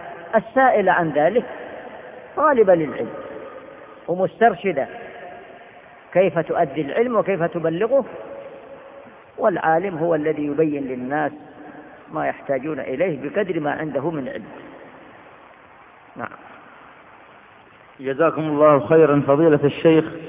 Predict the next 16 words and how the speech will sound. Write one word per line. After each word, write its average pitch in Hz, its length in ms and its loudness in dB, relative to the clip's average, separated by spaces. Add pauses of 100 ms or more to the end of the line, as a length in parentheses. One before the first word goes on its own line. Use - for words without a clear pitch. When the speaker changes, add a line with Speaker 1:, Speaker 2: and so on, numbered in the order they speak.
(640)
Speaker 2:
سائل 160 540 8
يقول: 151 520 6
"ما 147 300 8
رأي 151 340 6 (320)
فضيلتكم 151 880 6 (600)
في 147 180 4
بعض 147 320 6
من 147 360 4
يسمي 147 460 2
نفسه 147 480 2
شيخا 147 520 4
أو 139 160 4
طالب 139 420 4
علم 131 460 4 (840)
وله 143 440 8
أشرطة 147 540 6